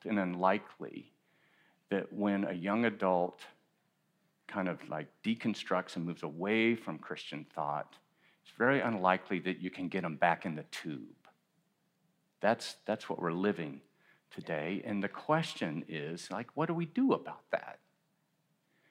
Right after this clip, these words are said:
What is God calling us to be or the way to think or to do in this culture and the dynamics that we're facing? You guys have heard of fight or flight before, right?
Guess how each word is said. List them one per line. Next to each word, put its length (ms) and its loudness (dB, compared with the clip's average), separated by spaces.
What 180 6
is 100 4
God 320 6
calling 640 4
us 540 2
to 100 -12
be 680 2
or 280 -4
the 60 -8
way 200 4
to 100 0
think 500 2
or 160 2
to 160 -4
do 640 2
in 140 -2
this 200 2
culture 680 0
and 260 -2
the 80 -2
dynamics 720 -2
that 160 -6
we're 120 -4
facing? 420 -12
You 100 -2
guys 220 10
have 100 4
heard 240 6
of 80 2
fight 380 6
or 60 2
flight 540 -2
before, 360 -12
right? 260 0